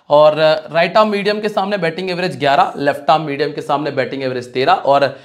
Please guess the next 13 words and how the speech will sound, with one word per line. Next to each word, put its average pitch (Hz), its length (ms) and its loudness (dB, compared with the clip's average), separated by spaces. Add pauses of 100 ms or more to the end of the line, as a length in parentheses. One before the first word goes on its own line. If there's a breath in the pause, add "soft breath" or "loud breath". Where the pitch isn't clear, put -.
(160 loud breath)
लेफ्ट 135 240 -2
आर्म 139 100 0
फास्ट 220 340 2
बॉलिंग 160 300 -4
के 151 60 -6
सामने 139 300 -4
दिक्कत 131 360 -6
है। 139 80 -6
तो 151 100 -2
यहाँ 135 260 0
पे 151 120 -2
मार्को 139 440 0
येंसन 131 400 -6